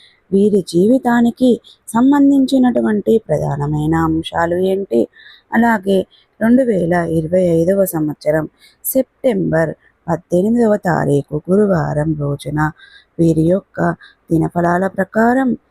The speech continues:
కుంభరాశి వ్యక్తులకు అనేది దేవుడు తీర్పు ఇచ్చేశాడు. వీరి యొక్క జీవితంలో ఈ యొక్క ఐదు సంఘటనలు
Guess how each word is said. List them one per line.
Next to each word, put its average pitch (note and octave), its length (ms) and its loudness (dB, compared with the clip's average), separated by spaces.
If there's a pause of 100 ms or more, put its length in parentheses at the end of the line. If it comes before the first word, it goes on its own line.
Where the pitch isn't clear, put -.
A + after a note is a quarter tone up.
(420)
కుంభరాశి A3+ 760 2
వ్యక్తులకు D#3+ 720 -2
అనేది C#3+ 360 0 (140)
దేవుడు F3 400 0 (100)
తీర్పు F3+ 480 -2
ఇచ్చేశాడు. D#3 880 -2 (720)
వీరి B3+ 300 4
యొక్క F3 200 -4 (200)
జీవితంలో E3 680 0 (580)
ఈ A#3 120 4
యొక్క - 320 -2 (760)
ఐదు G#3+ 280 2 (140)
సంఘటనలు D#3 680 -2